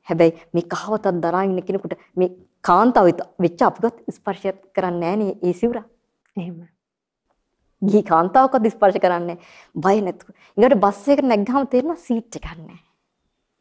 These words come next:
Speaker 1: ඊළඟට සාමාන්‍ය තරුණ ගෑන් ළමයි පිටිපස්සට යන්න, පිටිපස්සට යන්න කියලා තල්ලු කරනවා වගේ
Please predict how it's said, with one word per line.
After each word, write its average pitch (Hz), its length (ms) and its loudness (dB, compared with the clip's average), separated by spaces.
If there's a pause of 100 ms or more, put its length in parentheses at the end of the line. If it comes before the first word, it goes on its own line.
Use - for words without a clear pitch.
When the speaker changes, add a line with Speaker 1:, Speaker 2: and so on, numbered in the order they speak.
(540)
Speaker 1:
ඊළඟට 302 320 2
සාමාන්‍ය 262 540 4
තරුණ 220 320 2
ගෑන් 254 220 6
ළමයි 262 220 2
පිටිපස්සට 233 480 0
යන්න, 233 180 2
පිටිපස්සට 208 440 -2
යන්න 226 140 2
කියලා 220 180 2
තල්ලු 185 220 4
කරනවා 240 380 2
වගේ 427 140 6